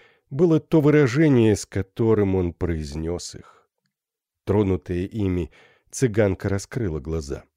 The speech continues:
В оконце никого не было. Она подошла к нему и увидела бедного горбуна, скорчившегося в покорной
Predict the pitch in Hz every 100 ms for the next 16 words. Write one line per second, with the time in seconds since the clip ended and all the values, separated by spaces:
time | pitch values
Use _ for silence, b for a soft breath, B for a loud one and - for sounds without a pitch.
0 | _ _ _ _ _ _ 80 113 - 165
1 | - - 92 104 98 - 85 76 73 67
2 | - - - _ _ _ _ _ _ _
3 | _ - 92 92 - 95 95 131 113 -
4 | 82 76 b b b b - 120 135 165
5 | 131 123 113 95 131 104 101 95 87 101
6 | 90 104 113 120 90 64 _ - - 139
7 | 147 - 98 - 98 90 - 95 - -
8 | 85 - 143 120 87 85 69